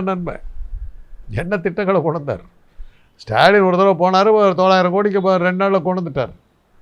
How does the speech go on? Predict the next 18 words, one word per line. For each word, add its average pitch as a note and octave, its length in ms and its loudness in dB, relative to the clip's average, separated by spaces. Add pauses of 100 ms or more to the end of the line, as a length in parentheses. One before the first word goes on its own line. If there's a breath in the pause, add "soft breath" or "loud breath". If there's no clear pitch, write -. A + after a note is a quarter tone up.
(880)
அது E3 140 -16
என்ன D#3+ 140 -2 (100)
நடந்ததுங்கிறது E3+ 580 -2
வேற. B2 120 0 (680)
அந்த B2 160 -2
மாதிரி A3+ 220 8
ஒரு F3 280 4
இது F#3+ 160 0
கூட A3+ 220 2
கொண்டு C#3+ 180 0
வரலையே G2+ 220 -6
இவரு. A#2 180 -14 (1080)
ஃபாரின்லாம் D#3+ 520 -2
போறாரு, F#3 360 0
இன்னைக்கு E3+ 200 -4
இன்னும் D#3 320 -2 (320 soft breath)
அந்த D3+ 160 2 (200)
ஜனாதிபதி, D#3+ 540 4